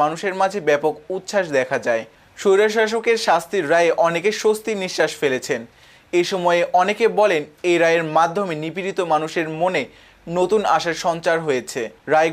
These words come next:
ঘোষণাকে স্বাগত জানিয়ে রহমতুল্লাহ বলেন, এটি প্রতীকী বিচার মাত্র। জনগণ এতে স্বস্তি পেলেও তারা আরও বড় পরিবর্তন চায়। আওয়ামী সন্ত্রাসী ও শেখ হাসিনার গোষ্ঠীর রাজনীতিকে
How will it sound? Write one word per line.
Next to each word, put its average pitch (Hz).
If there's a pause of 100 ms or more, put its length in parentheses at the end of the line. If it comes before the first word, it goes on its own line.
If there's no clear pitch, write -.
ঘোষণাকে 190
স্বাগত 165 (120)
জানিয়ে 160
রহমতুল্লাহ 175 (100)
বলেন, 143 (260)
এটি 185 (140)
প্রতীকী 220 (120)
বিচার 165
মাত্র। - (400)
জনগণ 185
এতে 208
স্বস্তি 220
পেলেও 196 (120)
তারা 160 (280)
আরও 185 (100)
বড় 175 (160)
পরিবর্তন 160 (120)
চায়। 110 (200)
আওয়ামী 165
সন্ত্রাসী 190 (140)
ও - (120)
শেখ 175
হাসিনার 165 (160)
গোষ্ঠীর 185 (400)
রাজনীতিকে 156